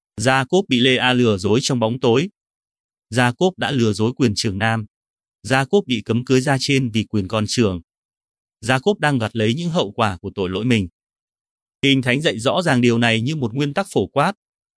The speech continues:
Sách Ga-la-ti chương sáu từ câu bảy đến câu tám nói rằng, "Chớ hề dối mình,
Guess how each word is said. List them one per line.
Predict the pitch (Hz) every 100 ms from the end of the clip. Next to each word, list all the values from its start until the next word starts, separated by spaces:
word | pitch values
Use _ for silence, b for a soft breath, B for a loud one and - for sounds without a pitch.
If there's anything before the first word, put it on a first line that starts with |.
| _
Sách | - 190
Ga-la-ti | 139 131 127 123 135 127
chương | 143 123
sáu | 120 113 151 143
từ | 120 104
câu | 147 147
bảy | 139 92
đến | 90 127
câu | 143 120
tám | 117 123
nói | 123
rằng, | 131 110 87 _ _ _ _ _ _ _ _
"Chớ | - 127
hề | 147 104
dối | 110 156
mình, | 151 98